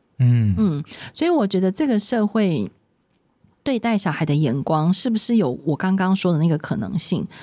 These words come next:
Speaker 2: 我会觉得那可能也是未来我们去理解小孩为什么要自杀、自伤很重要的一个切入点。也就是说，他在三岁的时候是用哭来表达，他到了六岁可能是大哭，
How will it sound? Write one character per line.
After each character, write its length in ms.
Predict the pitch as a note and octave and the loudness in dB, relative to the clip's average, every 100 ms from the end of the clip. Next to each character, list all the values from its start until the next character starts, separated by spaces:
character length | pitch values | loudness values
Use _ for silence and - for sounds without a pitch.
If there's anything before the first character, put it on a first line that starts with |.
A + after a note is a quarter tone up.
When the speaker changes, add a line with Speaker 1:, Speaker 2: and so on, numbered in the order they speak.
| - - | -8 -4
Speaker 2:
我 80 | |
会 160 | E3 C#4 | 0 0
觉 160 | F#3 E3 | 0 0
得 80 | F3 | 2
那 140 | B3 | 2
可 260 | A3+ - D3 | 0 -2 -2
能 160 | C#3 | 0
也 120 | D3+ C3+ | 0 2
是 160 | G#3+ | 0
未 180 | A3 A3+ | 2 0
来 180 | F#3 B2+ | 0 0
我 120 | D3+ | 0
们 200 | C#3+ C#3+ | 0 -2
去 360 | - - A3 F#3+ | -4 0 2 4
理 240 | D#3+ E3 | 4 2
解 180 | - D#3+ | 2 0
小 140 | - | 0
孩 160 | C#3 D3+ | -2 0
为 120 | G3+ | 0
什 140 | - | 0
么 60 | A2 | 0
要 100 | D3 | -2
自 260 | E3+ - D#3+ | -2 0 0
杀、 300 | - C#3 D3+ | 0 -2 -4
自 180 | - | -2
伤 280 | D3+ D#3 D3 - - - | -2 0 -2 -4 -12 -8
很 180 | - D#3 | -4 -2
重 120 | G#3 | 0
要 120 | G3+ | 0
的 120 | F3 D3 | 0 0
一 120 | D#3+ | 0
个 100 | D3+ | 0
切 220 | - E3+ | 0 2
入 180 | E3 D3 | 2 0
点。 240 | - - - - - | -4 -14 -16 -20 -6
也 120 | F#3+ | -2
就 160 | F#3 C4+ | 0 2
是 160 | D4 C#4+ | 2 0
说， 220 | C#4 B3+ | 0 -2
他 160 | - | -2
在 140 | B3+ A#3+ | 0 0
三 260 | A3+ G3+ | 0 0
岁 160 | G#3+ A3 | 0 0
的 80 | D#3 | 0
时 80 | D#3 | 0
候 80 | |
是 100 | E3 | 2
用 120 | F3+ F3+ | 2 0
哭 300 | - G3+ F#3+ | 0 0 2
来 120 | D3 | 0
表 240 | D3 - - | -2 -6 -8
达， 120 | - F#3 - - - | -10 -10 -14 -20 -12
他 140 | - | -6
到 160 | G#3 A3 | 0 2
了 100 | E3+ | 2
六 200 | F3+ F#3 | 2 0
岁 320 | E3+ - D3+ | -2 -2 -4
可 160 | A2 E3+ | -2 -4
能 100 | D#3 | -2
是 120 | E3+ | -4
大 180 | - G#3+ - - | -4 -8 -12 -16
哭， 300 | - - | -16 -14